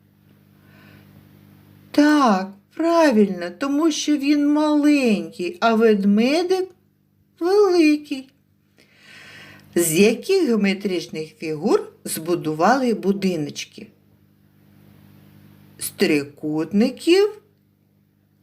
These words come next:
та квадратів. Я гадаю, в тебе теж є конструктор ге-, з геометричних фігур.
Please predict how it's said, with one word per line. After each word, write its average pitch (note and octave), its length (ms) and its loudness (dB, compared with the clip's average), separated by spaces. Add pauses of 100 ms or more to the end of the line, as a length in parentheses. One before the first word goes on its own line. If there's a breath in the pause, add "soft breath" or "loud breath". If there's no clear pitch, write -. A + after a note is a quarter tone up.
(880)
та C4+ 360 0
квадратів. G3 840 0 (880 soft breath)
Я E3+ 240 0
гадаю, F3 720 0 (160)
в - 120 -18
тебе G3 400 0
теж G#3 540 0 (120)
є E3+ 500 -4 (320 loud breath)
конструктор G#3+ 880 0 (220)
ге-, D#3 280 -4 (100)
з D3+ 80 -12
геометричних D3+ 920 -2
фігур. D#3 380 -4